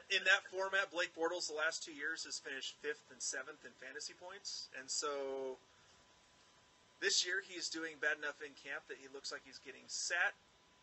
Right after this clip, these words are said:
most likely, and that it'll most likely be Chad Henne's job. Luckily, I took DeShone Kizer, who looks like now he is going to be the starter for the Browns. And the, uh, the Browns have officially started up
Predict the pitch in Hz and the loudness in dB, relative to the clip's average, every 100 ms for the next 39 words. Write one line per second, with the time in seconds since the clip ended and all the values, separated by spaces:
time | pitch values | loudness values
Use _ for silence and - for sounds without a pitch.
0 | - 151 147 139 - 143 151 180 190 139 | -20 -6 -4 -2 -2 -2 -4 -8 -8 -6
1 | 127 127 123 - - 139 - 135 127 120 | -4 -4 -6 -8 -12 -8 -6 -6 -10 -12
2 | - 131 135 156 147 151 135 135 143 - | -8 -8 -8 -10 -6 -4 -4 -4 -8 -6
3 | 139 131 - 139 131 - 127 120 156 151 | -6 -6 -6 -10 -8 -8 -8 -4 0 0
4 | 147 147 151 214 - 202 180 170 214 220 | -2 -8 -6 -6 -4 -2 -2 -4 0 0
5 | 202 185 202 202 165 165 156 - 147 147 | 0 -6 -10 -8 -8 -8 -10 -10 -10 -6
6 | 143 - 233 208 147 147 - - - - | -4 -2 2 4 4 2 -6 -20 -20 -20
7 | - - - 196 185 175 175 170 165 160 | -20 -20 2 4 4 2 0 -2 4 6
8 | 151 123 - - - - - - - - | 6 2 -8 -10 -8 -8 -12 -16 -20 -20
9 | - 381 - - - - - - - - | -20 -20 -20 -20 -20 -20 -20 -20 -20 -20
10 | - - - 156 156 156 151 151 151 147 | -20 -20 0 4 6 6 2 -6 -6 -6
11 | 156 - 143 139 139 135 - - 135 156 | -8 -6 -4 -2 -2 -6 -12 -12 -2 0
12 | 165 175 170 143 139 175 - 170 156 - | 0 0 -2 -4 -6 -6 -4 -4 -2 -2
13 | 156 147 147 131 135 131 | 0 0 0 -2 -2 -4